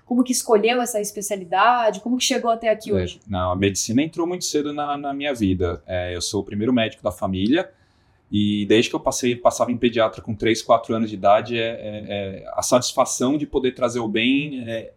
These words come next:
Speaker 2: é, é, é, é muito bom. Você poder fazer algo, ah, com a sua, com o seu conhecimento, né? Então, desde os três anos de idade, a, a minha ideia sempre foi fazer medicina. Apesar de não ter ninguém na família,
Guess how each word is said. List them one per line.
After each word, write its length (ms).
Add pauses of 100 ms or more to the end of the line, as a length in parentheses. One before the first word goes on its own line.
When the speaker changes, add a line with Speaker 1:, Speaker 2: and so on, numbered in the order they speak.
(160)
Speaker 2:
é, 120
é, 440
é, 540 (460)
é 80
muito 460
bom. 260 (240)
Você 220
poder 720 (160)
fazer 360
algo, 500 (280)
ah, 140 (100)
com 60
a 60
sua, 440 (360)
com 80
o 20
seu 140
conhecimento, 1000 (640)
né? 240
Então, 220
desde 220
os 80
três 260
anos 160
de 60
idade, 320
a, 200
a 40
minha 120
ideia 200
sempre 300
foi 140
fazer 260
medicina. 600
Apesar 440
de 120
não 100
ter 160
ninguém 200
na 80
família, 640